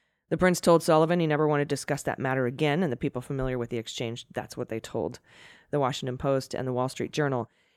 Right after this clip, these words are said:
And the U S could forget about its request to boost oil production. That's what he told Mister Sullivan.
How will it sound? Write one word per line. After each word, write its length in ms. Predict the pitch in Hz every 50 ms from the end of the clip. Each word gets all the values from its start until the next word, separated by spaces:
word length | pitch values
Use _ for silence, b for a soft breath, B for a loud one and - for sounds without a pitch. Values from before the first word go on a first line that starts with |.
| _ -
And 320 | - 202 233 226 190 185
the 100 | 180 180 190
U 140 | 190 190 185
S 160 | 170 156 -
could 240 | - - 226 196 147
forget 240 | - 165 151 156 143
about 320 | 135 127 123 123 120 -
its 160 | - - -
request 380 | - 135 - - 135 123 - -
to 80 | - 127
boost 300 | 127 131 127 120 - -
oil 180 | - 147 151 135
production. 560 | - - 113 110 98 - - - - - - _ _ _ _ _ _ _ _ _ _ _ _ _ _ _ _ _ _ _ _ _ _ _ _ _ _ _ _ _
That's 180 | - 131 - -
what 80 | 127 127
he 100 | 131 107
told 220 | - 117 110 104
Mister 240 | 98 101 - - 120
Sullivan. 540 | - - 107 95 85 - 65 52 - 139